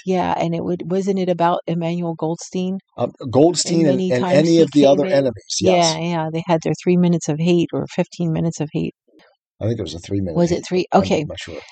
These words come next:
Speaker 1: The derangement part was the turning of anti-Trumpism into s-, a self-identifying s-, obsession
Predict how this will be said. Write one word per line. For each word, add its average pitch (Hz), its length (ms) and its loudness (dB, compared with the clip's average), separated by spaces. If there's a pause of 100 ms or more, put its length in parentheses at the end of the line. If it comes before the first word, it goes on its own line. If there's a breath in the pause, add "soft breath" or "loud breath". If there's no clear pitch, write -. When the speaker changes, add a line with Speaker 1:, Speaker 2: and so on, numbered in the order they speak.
(200 loud breath)
Speaker 1:
The 214 100 6
derangement 247 720 2
part 190 400 0
was 185 240 -2
the 185 160 0
turning 226 400 0
of 180 100 0 (100)
anti-Trumpism 202 1000 0
into 175 220 -2
s-, - 200 -6 (120)
a 240 240 2
self-identifying 214 1080 2
s-, - 220 -8
obsession 165 760 -2